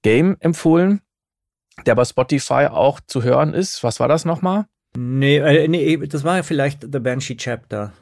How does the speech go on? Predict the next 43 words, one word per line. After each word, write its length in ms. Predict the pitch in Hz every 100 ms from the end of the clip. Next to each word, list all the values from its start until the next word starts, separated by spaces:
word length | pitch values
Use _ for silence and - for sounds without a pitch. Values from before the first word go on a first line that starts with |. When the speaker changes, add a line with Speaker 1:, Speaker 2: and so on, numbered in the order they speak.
| _ - -
Speaker 1:
Ach, 140 | 147
genau. 180 | - 170
Speaker 2:
Das 160 | 120 -
kann 220 | 120 120
sein, 260 | 117 120 117
ja. 140 | 120
Das 200 | 120 -
ist 280 | - - -
allerdings 360 | 139 139 139
kein 200 | 143 131
Game, 240 | 117 120 135
sondern 260 | 123 117
das 140 | 107 -
ist, 280 | 120 - -
ähm, 520 | 107 107 104 113 104
so 120 | 117
ein 140 | 101
Horrorfilm. 540 | 107 127 131 131 123 117 - - - -
Aber, 420 | 120 120 123 92
ähm, 380 | 123 117 117 117
der 100 | 123
Grund, 320 | 120 135 139
w-, 580 | - - - 104 101 113
wir 200 | 127 123
hatten's 300 | 123 151 143
ja, 540 | 127 120 120 117 76 117
äh, 40 |
bei, 220 | 110 113
bei 160 | 107 120
dem 160 | 110
Vorgespräch, 560 | 110 123 131 - 120 117
das 220 | 113 -
wir 100 | 113
hatten, 380 | 113 113 110 107 - - - _ _ _ _
von 240 | - 113
dem 200 | 110 107
Thema, 840 | - 113 110 107 107 104 104 104 -
ähm, 420 | 110 101 101 101
Sounddesign 720 | - 113 117 117 113 117 113
mischen 500 | 117 120 - 117 113
mit 340 | 107 110 - -
Musik 680 | 107 110 113 113 127 -
und, 640 | - 110 101 92 - -